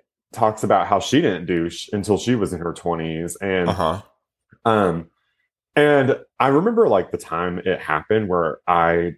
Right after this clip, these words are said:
Speaker 1: I didn't douche, and this guy was such an asshole about it. And
Speaker 2: Mm-hmm.
Speaker 1: me being twenty-two, twenty-three or whatever,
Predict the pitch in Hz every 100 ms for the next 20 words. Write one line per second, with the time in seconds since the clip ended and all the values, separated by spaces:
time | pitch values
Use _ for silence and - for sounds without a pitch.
0 | _ 90 85 92 85 90 90 117 - -
1 | 98 92 - 120 95 - 117 85 - 85
2 | 95 - 76 73 71 78 78 71 73 73
3 | 69 - 98 90 87 101 92 85 85 92
4 | 110 _ _ _ _ _ - 95 123 123
5 | 127 110 98 - 110 104 - 104 101 104
6 | 90 87 92 95 87 82 80 82 82 90